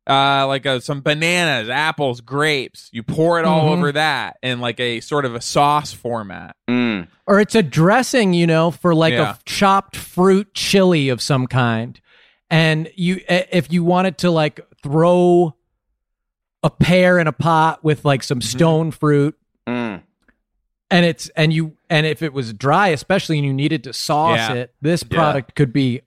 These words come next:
Speaker 2: a lifesaver in that kind of scenario.
Speaker 3: Could you fill up a muffin tin, put it in the refrigerator, and then have, you know, like, jellied olives in it? You drop, like, one black olive into each muffin
Speaker 2: Olives?
Speaker 3: thing.
Speaker 2: Oh, right, right, right.
Speaker 3: Yeah.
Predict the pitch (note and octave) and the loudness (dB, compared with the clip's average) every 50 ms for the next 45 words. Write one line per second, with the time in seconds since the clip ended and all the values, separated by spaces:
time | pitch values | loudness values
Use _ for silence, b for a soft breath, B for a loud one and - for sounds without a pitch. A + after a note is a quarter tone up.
0 | _ - C3+ C3 C3 C3 C3 B2 C3 C3+ C#3+ - - - C#3+ B2+ B2 G#2+ A#2+ A#2 | _ 0 0 2 2 2 2 2 2 0 0 -2 -2 -2 0 0 2 2 0 0
1 | A2+ A2 G#2+ A2+ A#2 - - A#2 A#2 A2+ A2 - - B2 A#2 A#2+ B2 B2 B2 - | 0 -2 -2 -4 -6 -6 -8 -8 -6 -6 -8 -10 -10 -10 -10 -12 -12 -14 -16 -18
2 | - - - _ - F3+ E3 C#3 E3 D3 - D#3+ D3+ D3+ D#3 D3+ D#3+ C#3+ C3+ C3 | -18 -20 -20 _ -2 -2 -2 0 -4 -2 0 2 2 2 2 2 0 -2 2 2
3 | B2+ C3+ - C#3+ C3+ C3 - - C#3 C3 B2+ B2+ B2+ B2+ B2 - C3 A#2+ A#2+ A#2+ | 0 0 0 -4 -6 -6 -2 -2 0 0 0 -2 -2 -6 -6 -6 -6 -4 -2 -4
4 | A#2 A2+ A2 G#2 - - A#2 A2+ G#2+ G#2+ A2 G#2+ G#2 G2+ G2 G2+ G2 F#2+ F#2+ F#2 | -2 -4 -6 -6 -6 -6 -6 -6 -4 -4 -2 -2 -2 -2 -2 -2 -2 -2 -2 -4
5 | F2+ E2+ - - G#2 G#2 G2 G#2 G2+ G2 G2 G#2 G2 F#2+ F#2 E2+ - G2+ G#2+ G2 | -4 -6 -6 -8 -10 -8 -8 -8 -8 -6 -4 -4 -4 -4 -6 -14 -16 -12 -8 -8
6 | F#2+ F#2 F2+ F2 E2+ _ - F#2+ F2+ F#2 F#2+ G2 G2 G2 F2+ E2+ - - E2+ G2 | -6 -6 -6 -8 -10 _ -8 -6 -4 -4 -4 -6 -8 -10 -14 -16 -10 -6 -4 -2
7 | G#2 A2 A2 A#2 A2 A#2 A2+ A2+ A#2 A#2+ - G#2+ F#2+ G2+ G#2+ G2 F#2 - - F#2+ | -2 -2 -4 -6 -8 -10 -8 -8 -8 -10 -10 -14 -8 -4 -4 -2 -2 -4 -6 -8
8 | E2+ D#2+ F#2 G2 F#2+ F#2+ F#2 G2 F#2+ F2+ F2+ - - F2 E2+ E2+ F2 E2+ D#2+ E2+ | -10 -8 -8 -8 -8 -8 -6 -6 -4 -4 -4 -4 -4 -4 -4 -4 -4 -8 -10 -12
9 | E2 - F2+ D2 C2 E2+ E2 - - - - D#2 D#2+ - A#2+ A#2+ C#3+ F#3+ A#3+ C4+ | -16 -14 -16 -16 -16 -16 -16 -18 -18 -14 -10 -10 -8 -6 -2 0 2 2 2 2
10 | D4 D#4+ E4+ E4 B3+ - - - - - G3 F#3+ F#3+ F#3+ - _ - G3+ G#3 G#3 | 2 0 0 -4 -8 -10 -12 -14 -10 -8 -8 -8 -8 -10 -4 _ 2 4 4 4
11 | F#3 E3+ D#3 E3+ E3 D#3+ D#3+ E3 D#3 D#3 D3 C#3+ C3+ B2+ C#3 - _ _ _ _ | 4 4 4 2 2 2 0 0 -2 -2 -2 -2 -4 -4 -6 -10 _ _ _ _
12 | - C#2+ B1+ A#1 | -14 -12 -12 -12